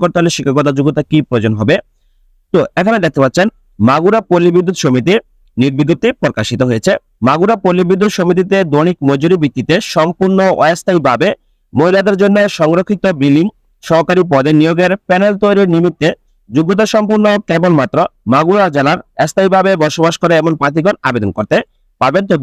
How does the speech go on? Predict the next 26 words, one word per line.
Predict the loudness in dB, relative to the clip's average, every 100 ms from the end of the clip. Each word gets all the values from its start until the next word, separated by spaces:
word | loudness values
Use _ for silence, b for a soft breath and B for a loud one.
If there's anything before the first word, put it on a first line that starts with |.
| -2
দেখতে | -2 -2
পাচ্ছেন | -2 -2 -2 -2
পদের | 0 2 2
নাম | 0 -2 0
বিলিং | 2 2 0 -2
সহকারী | -2 0 0 0
দৈনিক | 0 -2 0
মজুরি | 0 2 0
ভিত্তিতে | 0 -2 -2 0 2
মহিলাদের | 2 0 0 0
জন্য | 0 0
সংরক্ষিত, | -2 -2 -4 -2 -2 -4 _ _ -4
যেখানে | -2 0 -2
আপনার | -2 -2
শূন্য | 0 0 2 2 0
পদের | 0 -2 -2
সংখ্যা | -4 0
হলো | 0 0 -4 -2
পাঁচটি। | -2 -2 -2
তো | 0 -2
পদের | 0 0
সংখ্যা | 0 0 0
কম | 0 0
বেশি | 0 -4 -2
হতে | -6 -4 -2
পারে। | -2